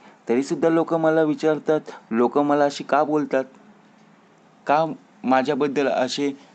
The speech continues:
अ, बघा त्यांच्या डोक्यामध्ये विचार येत असतात. आपण समजून जायला पाहिजे. घामाचा पैसा,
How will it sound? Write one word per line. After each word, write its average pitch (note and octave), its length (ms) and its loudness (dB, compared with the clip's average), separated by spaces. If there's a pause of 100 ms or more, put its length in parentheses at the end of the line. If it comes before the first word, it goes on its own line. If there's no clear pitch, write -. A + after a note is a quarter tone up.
(140)
अ, A#2 320 2 (120)
बघा B2+ 200 -2
त्यांच्या C3+ 340 0
डोक्यामध्ये C3 540 0
विचार B2 280 -2
येत A#2+ 180 -4
असतात. A#2 300 -12 (720)
आपण C#3 340 0
समजून B2 480 -2
जायला G2 340 -6
पाहिजे. - 300 -20 (1500)
घामाचा E3 600 2
पैसा, G#2+ 540 -2